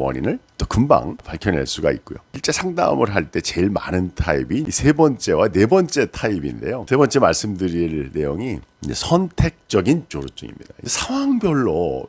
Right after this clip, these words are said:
이런 경우는 이렇고 저런 경우는 저렇고, 이제 이런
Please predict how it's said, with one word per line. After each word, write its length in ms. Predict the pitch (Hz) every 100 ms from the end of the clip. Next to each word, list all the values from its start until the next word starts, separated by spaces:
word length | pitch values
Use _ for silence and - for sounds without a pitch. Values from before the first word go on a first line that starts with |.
| -
이런 360 | 117 170 165
경우는 480 | 139 131 131 156 180 - _ 73 67
이렇고 400 | 87 87 - 107
저런 420 | 92 101 135 139
경우는 340 | 120 113 135 143
저렇고, 480 | 78 - - - 127
이제 120 | 120
이런 420 | 143 147 127 110